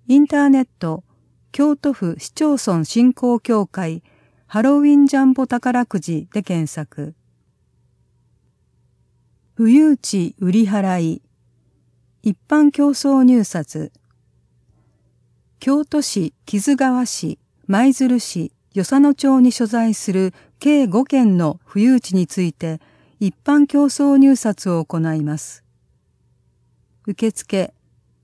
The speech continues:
申込書を持参、郵送。十月三十一日まで必着。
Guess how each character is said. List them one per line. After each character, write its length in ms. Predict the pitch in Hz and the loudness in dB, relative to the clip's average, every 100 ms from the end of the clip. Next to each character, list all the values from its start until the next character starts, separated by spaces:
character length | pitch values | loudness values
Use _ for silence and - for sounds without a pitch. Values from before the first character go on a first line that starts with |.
| _ - | _ -2
申 80 | 208 285 - | 2 2 0
込 240 | - 285 285 | 2 4 4
書 260 | - 277 | 2 0
を 80 | 220 | 0
持 140 | 160 160 | -4 -8
参、 420 | - 180 165 165 _ - | -4 -2 -4 -6 _ -6
郵 180 | 196 208 | -4 -2
送。 440 | - 185 170 165 - _ _ _ _ _ _ _ _ | -4 -4 -4 -6 -12 _ _ _ _ _ _ _ _
十 260 | - 240 294 | -4 0 0
月 220 | 285 285 | 0 -4
三 320 | - 302 302 | -2 2 4
十 240 | 254 214 185 | 4 0 -2
一 180 | 160 - | -2 0
日 300 | 220 - 208 | 0 0 -2
ま 120 | 175 | -2
で 240 | 151 151 _ | -6 -10 _
必 240 | - 160 - | -10 -10 -10
着。 480 | 190 175 170 165 | -10 -8 -10 -12